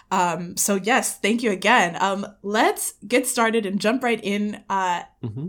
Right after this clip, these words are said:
Speaker 1: let's start with your early experiences in music. So as far as when you started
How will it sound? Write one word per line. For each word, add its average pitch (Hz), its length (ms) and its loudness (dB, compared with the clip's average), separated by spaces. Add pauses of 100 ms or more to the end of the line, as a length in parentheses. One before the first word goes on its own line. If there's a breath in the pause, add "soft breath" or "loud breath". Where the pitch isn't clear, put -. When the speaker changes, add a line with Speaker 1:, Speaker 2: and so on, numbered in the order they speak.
(460 loud breath)
Speaker 1:
let's 240 180 -2
start 294 160 0
with 277 140 -2
your 233 120 -2
early 240 320 -2
experiences 254 1040 -4
in 269 200 0
music. 277 440 -4
So 220 260 -2
as 208 220 -4
far 208 320 -2
as 190 360 -2
when 190 120 -4
you 196 120 -4
started 185 680 -2